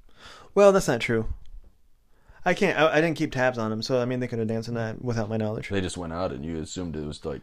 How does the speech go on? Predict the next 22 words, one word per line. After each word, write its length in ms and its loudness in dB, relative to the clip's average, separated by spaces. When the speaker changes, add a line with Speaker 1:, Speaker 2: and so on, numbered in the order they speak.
Speaker 2:
the 80 -16
P 180 -8
T 240 -8
A 80 -2
meeting, 320 -8
and 80 -8
it 60 -8
was 160 -10
Speaker 1:
Well, 240 4
Speaker 2:
really 220 2
to 100 -6
dance. 600 -2
Speaker 1:
Yeah, 200 2
I'm, 200 -2
I 60 -4
mean, 180 2
I'm 120 0
sure 200 2
my 160 4
mom 260 2
slowed 240 -2
dance. 360 -4